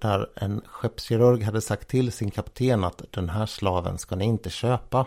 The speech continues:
men han hade gjort det ändå. Och det hade blivit ett utbrott som krävde tvåhundra personers liv ombord. Om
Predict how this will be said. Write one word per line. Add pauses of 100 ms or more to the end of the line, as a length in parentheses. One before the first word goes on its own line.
men
han
hade
gjort
det
ändå. (760)
Och
det
hade
blivit
ett
utbrott
som
krävde
tvåhundra
personers
liv
ombord. (920)
Om